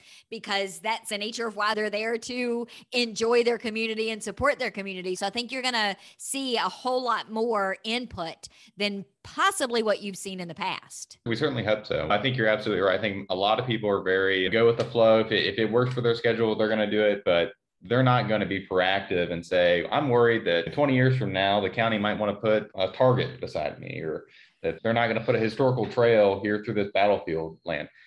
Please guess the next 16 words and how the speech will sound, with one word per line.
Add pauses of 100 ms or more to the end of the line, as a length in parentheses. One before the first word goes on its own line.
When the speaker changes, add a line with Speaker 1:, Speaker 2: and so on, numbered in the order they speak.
(500)
Speaker 2:
Most
people
aren't
gonna
do
that.
They're
gonna
be
concerned
when
the
proposal
comes
to
them